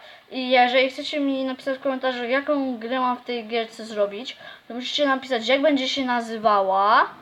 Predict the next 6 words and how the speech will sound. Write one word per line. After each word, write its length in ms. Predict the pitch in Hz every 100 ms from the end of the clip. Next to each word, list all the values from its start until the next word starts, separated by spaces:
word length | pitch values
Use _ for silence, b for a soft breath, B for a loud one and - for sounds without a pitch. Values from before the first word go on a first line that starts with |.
| B B B _
jaki 640 | 214 214 233 285 - 285
będzie 960 | 262 262 254 254 - - - - 214 240
ten, 300 | - 196 117 101 - - - b b b _
jaki 340 | 226 247 254 302
będzie 840 | 269 269 262 247 240 233 226 233
temat 960 | 226 - - 285 240 202 214 339 - -